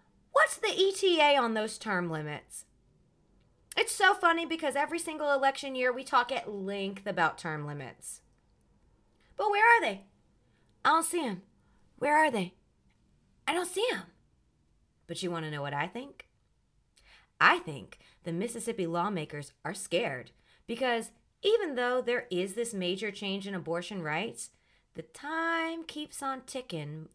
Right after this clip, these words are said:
and more and more people move to the side of supporting a woman's right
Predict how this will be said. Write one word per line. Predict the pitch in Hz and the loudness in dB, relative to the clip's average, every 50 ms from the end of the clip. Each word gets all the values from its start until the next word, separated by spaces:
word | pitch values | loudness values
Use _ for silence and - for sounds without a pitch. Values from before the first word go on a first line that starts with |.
| _ - | _ -10
and | 156 143 143 147 | -8 -8 -6 -6
more | 156 175 226 269 294 302 311 311 320 | -6 -4 -2 -2 0 0 0 0 -2
and | 311 302 269 | -2 -4 -4
more | 262 269 269 269 277 | -2 0 2 2 2
people | 269 - - 262 262 262 - 269 269 269 269 - - _ _ _ _ - - | 0 -2 -6 -8 -6 -4 -2 0 0 0 -2 -6 -12 _ _ _ _ -8 -4
move | 180 214 262 285 302 - | -2 0 0 0 -2 -4
to | - 294 | -6 -6
the | 269 254 | -4 -4
side | 254 - 240 220 226 233 240 247 240 - | -2 0 2 4 4 4 2 0 -2 -4
of | 175 - | -6 -6
supporting | - 185 - - - 220 226 226 240 247 254 240 | -6 -6 -8 -6 -2 -2 0 0 0 -2 -2 -2
a | - 175 | -2 -2
woman's | 165 180 202 214 214 196 196 | -2 -2 -2 -4 -6 -8 -6
right | 160 175 175 190 214 - - | -2 0 0 0 0 -2 -6